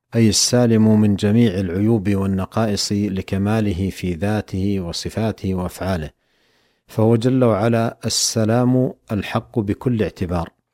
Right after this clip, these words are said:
سلام في ذاته عن كل عيب ونقص يتخيله وهم، وسلام في صفاته من كل عيب ونقص،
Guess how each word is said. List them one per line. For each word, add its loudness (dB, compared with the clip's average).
سلام 2
في -2
ذاته -2
عن -4
كل -2
عيب 0
ونقص -4
يتخيله -2
وهم، -2
وسلام 4
في 0
صفاته -2
من 0
كل 0
عيب 0
ونقص، -2